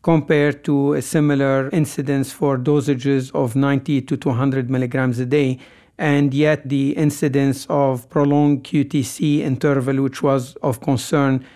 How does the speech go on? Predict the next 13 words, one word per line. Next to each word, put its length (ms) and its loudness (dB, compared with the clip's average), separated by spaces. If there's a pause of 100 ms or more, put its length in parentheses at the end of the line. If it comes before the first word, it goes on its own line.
(220)
decreased 560 0
from 320 0
a 80 -2
range 300 2
of 140 -2
forty 360 -2
to 140 -4
fifty 340 -8
percent 480 -4
to 80 -2
under 300 -4
twenty 340 -8
percent. 460 -10